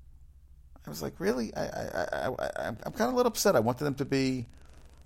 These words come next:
uh, stay there. I want them, come on, man. That's what, I, I, I liked,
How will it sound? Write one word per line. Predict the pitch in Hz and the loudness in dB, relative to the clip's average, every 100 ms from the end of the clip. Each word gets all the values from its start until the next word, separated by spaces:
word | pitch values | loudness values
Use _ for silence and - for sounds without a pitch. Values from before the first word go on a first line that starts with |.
| - - - - | -18 -18 -18 -14
uh, | - | -10
stay | 95 - 147 | -6 2 2
there. | 135 71 50 | 4 0 -2
I | 101 | -2
want | 135 | -2
them, | 147 | -4
come | 151 240 | -2 4
on, | 98 | 4
man. | 92 127 | 6 4
That's | 156 - | 0 -2
what, | - | -4
I, | - | -2
I, | 85 71 139 - | -2 -2 -2 0
I | |
liked, | 156 180 - | 2 2 0